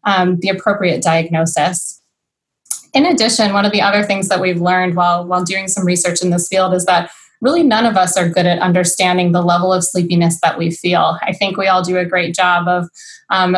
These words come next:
masking our symptoms. I know I'm, I'm one of these individuals who likes our cup of coffee in the morning and maybe in the afternoon. Um, and so these types of behaviors can actually, um,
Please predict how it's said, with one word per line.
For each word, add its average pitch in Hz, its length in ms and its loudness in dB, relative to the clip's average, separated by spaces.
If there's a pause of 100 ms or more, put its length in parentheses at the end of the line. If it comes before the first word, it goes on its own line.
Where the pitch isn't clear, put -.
masking 190 500 0
our 185 120 2
symptoms. 190 560 -2
I 175 100 2
know 175 140 2
I'm, 175 320 2
I'm 175 140 0
one 180 140 2
of 170 140 -2
these 175 220 -2
individuals 180 600 -2
who 175 160 0
likes 170 320 0
our 175 120 0
cup 170 180 -2
of 170 160 -6
coffee 175 240 0
in 170 80 2
the 175 60 2
morning 175 400 2
and 175 100 2
maybe 170 220 0
in 170 80 2
the 170 80 2
afternoon. 180 720 0 (180)
Um, 180 220 0
and 180 120 -6
so 180 320 0
these 233 220 -4
types 247 240 -4
of 214 180 -4
behaviors 202 640 -2
can 208 140 -2
actually, 190 580 -2 (400)
um, 196 360 0